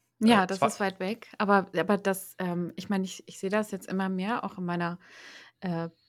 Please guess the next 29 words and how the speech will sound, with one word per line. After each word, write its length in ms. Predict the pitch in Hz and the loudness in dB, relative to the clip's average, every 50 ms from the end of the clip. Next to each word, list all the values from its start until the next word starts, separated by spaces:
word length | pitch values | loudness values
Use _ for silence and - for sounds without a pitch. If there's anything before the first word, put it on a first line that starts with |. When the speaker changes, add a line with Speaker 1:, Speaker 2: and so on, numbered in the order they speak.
| _ _ _ _ _ _ - | _ _ _ _ _ _ -2
Speaker 1:
Bubble, 320 | 175 175 202 220 220 208 | -2 0 2 0 0 0
dass 360 | - 180 180 180 - - - - | -2 -4 -6 -6 -8 -14 -14 -12
diese 220 | 180 175 175 170 | -10 -8 -8 -10
Fragen 840 | - - - 190 190 208 226 233 220 208 196 190 190 185 180 - _ _ _ _ _ _ _ _ _ _ - | -10 -10 -6 -2 0 0 0 0 0 0 0 -2 -4 -6 -8 -10 _ _ _ _ _ _ _ _ _ _ -6
gestellt 640 | 190 185 - - - 175 170 180 208 208 - - 165 | -4 -2 -2 -2 0 0 2 2 0 0 -2 -6 -4
werden. 480 | 160 156 156 156 156 165 175 190 208 208 | -4 -4 -4 -4 -4 -4 -4 -4 -4 -4
Und 140 | 185 175 | -4 -2
wenn 140 | 175 175 180 | 0 0 0
die 80 | 180 180 | 0 -2
Fragen 280 | - - 180 175 185 180 | -2 -2 -2 0 0 -2
gestellt 380 | 170 - - 175 175 190 185 | -2 -4 -4 -4 -4 -4 -2
werden, 180 | 185 175 170 175 | -2 -2 -2 0
werden 160 | 170 165 165 165 | -2 -2 -4 -8
sie 60 | 175 | -10
früher 220 | - - 190 180 | -8 -4 -4 -4
oder 160 | 170 170 170 | -2 -4 -6
später 300 | - - - 165 - 170 | -6 -6 -8 -8 -8 -8
beantwortet. 800 | - 143 - 165 190 180 - - 156 143 - - 143 - - - _ _ _ _ _ _ _ _ - - - - | -8 -4 0 0 0 0 0 -6 -8 -8 -8 -10 -12 -12 -14 -18 _ _ _ _ _ _ _ _ -18 -14 -6 -4
Und 320 | 175 165 165 160 - - | -2 -2 -2 -2 -4 -4
Speaker 2:
Und 180 | 123 110 - - - - - - - - - - - - _ _ - - _ | -6 -6 -8 -10 -14 -18 -18 -18 -20 -20 -20 -20 -20 -20 _ _ -20 -18 _
Speaker 1:
äh, 120 | - - 233 - - _ - - - - | -10 -10 -10 -12 -14 _ -18 -16 -6 -2
darum 260 | 185 175 175 180 175 | -2 0 2 2 2
geht's 180 | 156 185 185 - | 2 0 -4 -4
ja 100 | 165 143 | -6 -8
gerade. 320 | - - 120 127 - - - _ _ _ _ _ _ | -6 -8 -10 -10 -10 -12 -14 _ _ _ _ _ _
Speaker 2:
Und 100 | 123 113 | -10 -8
es 140 | 113 107 - | -8 -10 -8
passiert 380 | - 110 - - - 117 117 - | -10 -10 -8 -4 -4 -4 -4 -4
schon. 180 | - 107 - | -8 -10 -12